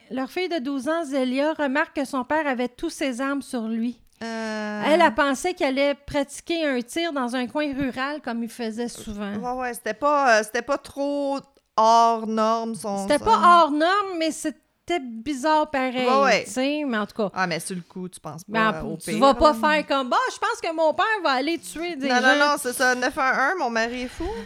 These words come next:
Speaker 1: Ouais. En premier, il ira dans un magasin appelé Big Bear, après au bureau de poste, pour enfin arrêter à un autre McDonald's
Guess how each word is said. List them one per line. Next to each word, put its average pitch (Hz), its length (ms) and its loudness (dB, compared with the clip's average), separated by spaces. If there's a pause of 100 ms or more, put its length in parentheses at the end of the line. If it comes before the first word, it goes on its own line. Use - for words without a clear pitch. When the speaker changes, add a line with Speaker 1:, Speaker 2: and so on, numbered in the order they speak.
Speaker 1:
Ouais. 262 300 -4 (160)
En 277 120 4
premier, 330 360 2 (160)
il 285 80 2
ira 269 320 2
dans 262 200 0
un 254 100 0
magasin 247 440 0 (100)
appelé 233 360 -2
Big 196 340 -4
Bear, 185 300 -2 (720)
après 254 320 0
au 381 80 2
bureau 262 400 -2
de 190 40 -10
poste, 311 560 -4
pour 294 140 -4
enfin 294 280 0 (140)
arrêter 302 520 -2
à 254 100 0 (120)
un 254 260 0
autre 349 260 2
McDonald's 254 800 -4